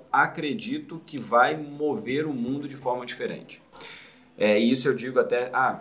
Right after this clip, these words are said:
a grauleria, beleza, eu estou trabalhando com cerveja artesanal do mercado de Juiz de Fora, mas não necessariamente vai ser esse o meu propósito, né? Inclusive,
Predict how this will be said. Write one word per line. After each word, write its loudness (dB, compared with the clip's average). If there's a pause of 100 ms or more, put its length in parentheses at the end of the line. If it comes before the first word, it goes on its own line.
(120)
a -8
grauleria, 4 (140)
beleza, -2
eu 0
estou -8
trabalhando -2
com -14
cerveja -6
artesanal -2
do -8
mercado -4
de -14
Juiz -10
de -10
Fora, 0 (520)
mas -2
não 2
necessariamente -2
vai -4
ser 0
esse 0
o -6 (100)
meu 2
propósito, -2 (320)
né? -2
Inclusive, -6